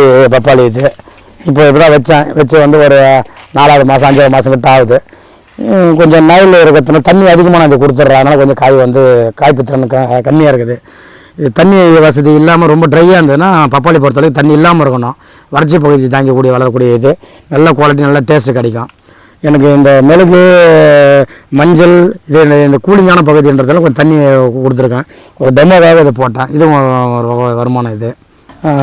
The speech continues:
வேலி ஓரமா பார்த்தீங்கன்னா தென்னை வச்சிருக்கிறேன், முருங்கை மரம் வச்சிருக்கிறேன். ஆ,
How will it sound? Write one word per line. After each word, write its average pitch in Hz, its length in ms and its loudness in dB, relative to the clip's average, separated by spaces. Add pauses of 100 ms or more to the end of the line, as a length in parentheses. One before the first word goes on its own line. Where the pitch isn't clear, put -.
(560)
வேலி 196 280 2
ஓரமா 180 360 2
பார்த்தீங்கன்னா 156 500 0
தென்னை 185 280 0
வச்சிருக்கிறேன், 135 500 -2 (420)
முருங்கை 190 240 0
மரம் 151 220 0
வச்சிருக்கிறேன். 127 440 -4 (640)
ஆ, 160 60 -2